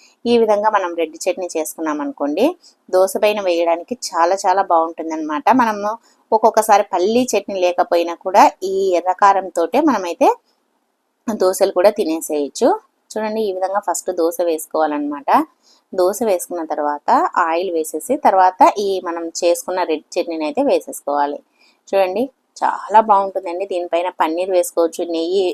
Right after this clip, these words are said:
నెయ్యి దోశలు వేసుకోవచ్చు ఈ ఎర్రకారం వేసిన దానిపైన. తర్వాత ఇంకా పన్నీర్ వేసుకోవచ్చు, ఎలా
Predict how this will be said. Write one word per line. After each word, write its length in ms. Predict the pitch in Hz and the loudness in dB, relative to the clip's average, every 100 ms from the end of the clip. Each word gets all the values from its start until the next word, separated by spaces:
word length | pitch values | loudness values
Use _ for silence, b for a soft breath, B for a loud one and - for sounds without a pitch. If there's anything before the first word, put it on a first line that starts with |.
| - | -4
నెయ్యి 220 | 175 165 180 | -6 -4 -2
దోశలు 300 | 180 190 180 170 | -2 0 -2 -2
వేసుకోవచ్చు 580 | 165 - 165 165 - 160 160 165 | -2 -2 0 0 -2 -2 -2 -2
ఈ 40 | 165 165 | 0 0
ఎర్రకారం 360 | 165 165 165 165 | 0 0 -2 -2
వేసిన 260 | 151 - 165 | -6 -6 -8
దానిపైన. 400 | 160 147 151 151 156 - b b b b _ | -8 -4 -2 -2 -4 -6 b b b b _
తర్వాత 360 | 185 180 175 175 240 294 - 196 | 4 6 6 6 4 2 -4 -2
ఇంకా 160 | 196 196 | -2 0
పన్నీర్ 340 | 175 180 208 202 | 0 0 -2 0
వేసుకోవచ్చు, 520 | 175 - 170 170 - 156 180 | 0 0 0 0 -2 -4 2
ఎలా 140 | 214 | 6